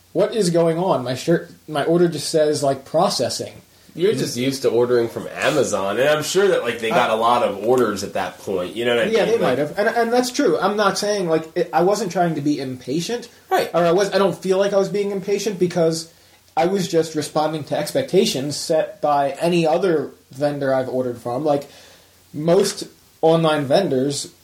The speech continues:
Speaker 1: if they have the product in stock, they ship within a day or two.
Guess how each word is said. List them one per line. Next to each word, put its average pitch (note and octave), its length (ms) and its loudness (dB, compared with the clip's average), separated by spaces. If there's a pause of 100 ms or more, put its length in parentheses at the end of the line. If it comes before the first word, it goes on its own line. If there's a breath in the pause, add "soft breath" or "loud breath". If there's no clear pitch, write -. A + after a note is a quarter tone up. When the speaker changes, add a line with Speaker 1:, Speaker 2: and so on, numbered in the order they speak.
(540)
Speaker 1:
if C3 460 -12
they F3 120 2
have D#3 200 2
the C#3+ 60 0
product C#3+ 400 2
in C3 140 -4
stock, E3 420 2
they C#3+ 120 0
ship F#3+ 300 0
within D3+ 220 4
a D#3+ 60 0
day G#3 200 2
or B2 100 0
two. - 240 -10